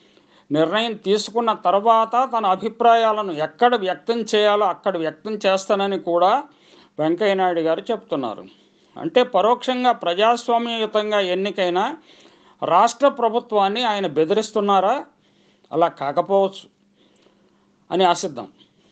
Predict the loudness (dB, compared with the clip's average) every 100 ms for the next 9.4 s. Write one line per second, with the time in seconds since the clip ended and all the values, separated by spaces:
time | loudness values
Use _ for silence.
0 | _ -14 -8 -2 2 2 2 -2 0 0
1 | -2 -2 -2 0 -2 -2 -2 0 2 0
2 | -2 0 -2 -2 -4 -2 0 2 0 2
3 | 0 0 -2 -4 -4 -8 _ _ _ _
4 | _ -2 0 2 0 -2 -4 -2 0 0
5 | 0 0 0 0 0 -2 -4 -10 _ _
6 | _ -20 _ 0 2 2 -2 0 0 0
7 | -2 -4 -4 -2 -2 2 0 0 -4 -2
8 | 0 2 0 -2 -2 0 0 0 0 0
9 | 0 -4 -8